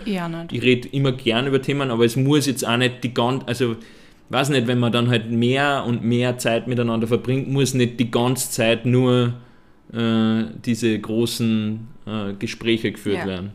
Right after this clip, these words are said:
Speaker 1: Nein, finde ich auch. Und was man dann auch noch sagen muss, glaub ich, wann, wenn's mit wem nicht klickt und wenn man irgendwie nicht in ein gutes Gespräch kommt und wenn man das Gefühl hat, man muss das alles erzwingen,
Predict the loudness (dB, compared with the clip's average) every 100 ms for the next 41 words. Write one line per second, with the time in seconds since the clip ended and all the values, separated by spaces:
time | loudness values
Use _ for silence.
0 | -14 -12 -10 -10 -10 -6 -6 -6 -12 -18
1 | -14 0 4 6 4 2 -4 -4 0 0
2 | 0 0 -2 -2 -2 -4 -2 -2 -2 -4
3 | -2 -2 -2 -6 -8 -16 -20 -20 _ _
4 | -10 -6 -2 -2 -4 -8 -12 -8 -4 0
5 | 0 0 -2 -2 -4 -8 -4 -4 -4 -8
6 | -8 -4 -2 -2 -2 -4 -4 -4 -4 -2
7 | -2 -4 -4 -6 -4 -8 -10 -8 -10 -10
8 | -2 2 2 2 -2 -4 -8 -6 -4 -2
9 | 0 -2 -2 -6 -4 -6 -6 -8 -8 0
10 | 0 2 -2